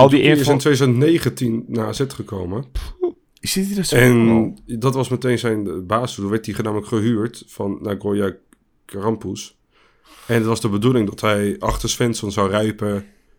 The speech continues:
Speaker 2: optie-, en dan kijken of, en dan kopen. Alleen Svensson raakte toen geblesseerd, zeg ik even uit mijn hoofd.
Speaker 1: Ja.
Speaker 2: En toen heeft hij
Speaker 3: Klopt,
Speaker 2: eigenlijk,
Speaker 3: ja.
Speaker 2: heeft hij het eerste seizoen gewoon achtentwintig wedstrijden gespeeld.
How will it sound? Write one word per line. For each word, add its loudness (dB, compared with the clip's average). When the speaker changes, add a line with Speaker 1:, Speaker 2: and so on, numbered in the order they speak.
Speaker 2:
optie-, -6
en 0
dan 0
kijken -6
of, -8
en -6
dan -4
kopen. -4
Alleen 4
Svensson 0
raakte -4
toen -8
geblesseerd, -6
zeg -12
ik -16
even -10
uit -8
mijn -10
hoofd. -16
Speaker 1:
Ja. -4
Speaker 2:
En -8
toen 2
heeft 2
hij 0
Speaker 3:
Klopt, 0
Speaker 2:
eigenlijk, 2
Speaker 3:
ja. 0
Speaker 2:
heeft -4
hij 0
het 2
eerste 2
seizoen -4
gewoon -4
achtentwintig -6
wedstrijden -6
gespeeld. -14